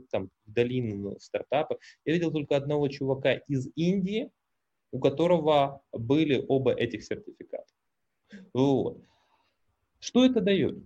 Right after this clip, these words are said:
Это дает возможность, на самом деле, конкурировать на международном рынке, на котором я, например, вынужден конкурировать, а, из-за того, что я хочу работать, живя в Украине,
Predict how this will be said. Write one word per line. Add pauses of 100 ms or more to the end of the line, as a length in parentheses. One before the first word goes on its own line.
(140)
Это
дает
возможность,
на
самом
деле,
конкурировать
на
международном
рынке,
на
котором
я,
например, (280)
вынужден
конкурировать, (180)
а,
из-за
того,
что
я
хочу
работать, (200)
живя
в
Украине,